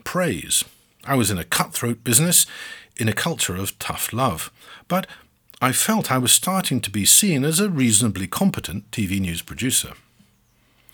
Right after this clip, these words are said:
But for this story, all the details and nuance I'd acquired from my personal sumo hobby were paying off in spades. The American bureau chief and correspondent,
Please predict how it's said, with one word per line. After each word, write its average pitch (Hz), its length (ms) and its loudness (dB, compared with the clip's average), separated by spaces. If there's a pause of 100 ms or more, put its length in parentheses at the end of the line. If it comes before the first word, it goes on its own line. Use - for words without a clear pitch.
(100)
But - 140 -4
for 151 100 2
this 220 300 4
story, - 540 0 (680)
all 131 140 -2
the 101 100 -4
details 147 680 2
and 101 160 2
nuance 143 360 4
I'd 135 220 2
acquired 131 400 0
from - 160 -4
my 113 160 0
personal 143 680 -2
sumo 127 460 2
hobby 98 420 -2 (260)
were 113 140 2
paying 143 480 -2
off 127 300 -2 (120)
in 101 240 0
spades. - 800 0 (960)
The 113 100 2
American 156 460 4
bureau 160 320 4
chief 98 380 -4
and 80 160 -12
correspondent, 120 720 0